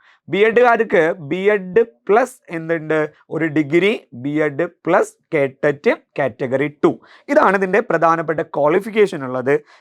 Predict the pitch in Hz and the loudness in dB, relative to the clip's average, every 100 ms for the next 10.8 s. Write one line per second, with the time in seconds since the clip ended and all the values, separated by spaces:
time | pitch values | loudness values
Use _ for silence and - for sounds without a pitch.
0 | _ 165 180 208 _ 180 190 208 208 254 | _ -8 -8 -10 _ 0 0 -2 0 0
1 | 233 190 170 165 160 208 _ _ 185 165 | 2 0 -2 -6 -8 -10 _ _ -4 0
2 | 202 226 196 240 185 170 160 156 156 _ | -2 -4 -2 0 0 -2 -8 -12 -14 _
3 | _ 135 156 175 190 _ 247 240 208 175 | _ -6 0 0 -2 _ 2 2 2 -2
4 | 165 165 170 156 165 160 151 160 240 254 | -6 -12 -10 -6 -6 -4 -4 0 0 0
5 | _ _ 156 156 151 - 160 156 156 151 | _ _ -6 -4 -4 -6 -6 -6 -8 -12
6 | 139 156 147 139 147 151 - - 160 147 | -6 -4 -4 -6 -8 -8 -6 -8 -4 -4
7 | 139 131 151 143 143 147 190 175 - _ | -6 -6 0 0 0 0 2 0 -4 _
8 | _ _ _ _ 226 262 220 156 - - | _ _ _ _ -4 0 2 0 -4 -8
9 | 160 160 - 170 160 160 - - 156 160 | -10 -10 -4 0 0 0 -4 -2 -2 -2
10 | - 170 - 254 233 - 208 - | -4 -4 -2 0 0 0 -14 -14